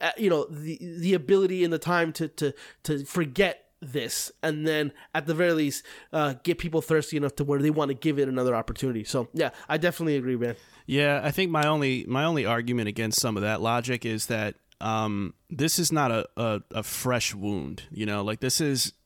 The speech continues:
Speaker 2: um, like, over a decade of three forty-three
Speaker 1: Yeah.
Speaker 2: industry bungling this,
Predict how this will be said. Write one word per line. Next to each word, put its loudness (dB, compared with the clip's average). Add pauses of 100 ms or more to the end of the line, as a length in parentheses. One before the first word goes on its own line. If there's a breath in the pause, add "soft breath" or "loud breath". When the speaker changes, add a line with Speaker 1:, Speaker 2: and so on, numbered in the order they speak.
Speaker 2:
um, -2
like, -6
over -2
a 0
decade -4
of -4 (140)
three -2
forty-three 0
Speaker 1:
Yeah. 0
Speaker 2:
industry -2 (300)
bungling 2
this, 0